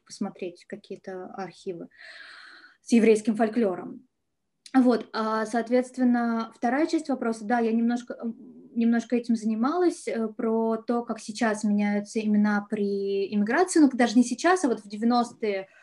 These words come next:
э, начале двухтысячных, э, как они, э, как они меняются. И, например, было интересно, что, э,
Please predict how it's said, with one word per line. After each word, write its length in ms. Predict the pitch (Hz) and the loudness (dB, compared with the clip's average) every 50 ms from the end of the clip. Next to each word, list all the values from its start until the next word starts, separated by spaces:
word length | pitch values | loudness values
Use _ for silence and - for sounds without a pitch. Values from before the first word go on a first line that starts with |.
| - - _ _ _ _ _ - | -20 -20 _ _ _ _ _ -2
э, 140 | 226 226 226 | -2 0 0
начале 280 | 220 220 214 247 233 226 | 0 -2 0 2 0 0
двухтысячных, 880 | 214 220 214 214 - - 254 247 - - - 240 220 220 208 208 - - | 0 -2 -10 -6 -2 -2 -2 -2 -2 -4 -2 0 0 0 -2 -6 -10 -8
э, 280 | 208 202 196 196 196 190 | -6 -4 -4 -4 -6 -4
как 180 | - 220 214 214 | -4 -4 -2 -2
они, 480 | 220 208 208 208 202 202 202 196 202 - | 0 0 2 0 0 -2 -4 -6 -8 -6
э, 380 | - 214 202 202 202 - - - | -8 -6 -6 -6 -6 -8 -10 -8
как 160 | - 214 208 226 | -8 -6 -2 -2
они 160 | 214 214 214 | 0 0 0
меняются. 640 | 214 214 233 277 339 370 381 370 359 - - - 240 | 2 2 2 2 4 4 2 2 0 -2 -2 0 0
И, 120 | 226 - 226 | 2 2 0
например, 400 | 220 220 - 226 226 247 262 247 | -2 -2 -2 0 2 2 2 0
было 200 | 208 226 233 226 | 0 0 0 0
интересно, 580 | 226 214 214 233 220 240 269 277 262 - 240 226 | 0 -2 -2 0 0 0 0 0 0 0 0 -2
что, 560 | 214 - - _ - 214 214 214 208 208 208 208 - - - - - - - - _ _ - | -2 -6 -10 _ -6 -4 -2 -2 -2 -2 -4 -8 -16 -20 -20 -20 -20 -20 -20 -20 _ _ -4
э, 720 | 226 214 208 202 202 196 196 196 196 190 190 190 190 185 | -2 0 0 0 -2 -2 -4 -6 -6 -6 -6 -6 -6 -8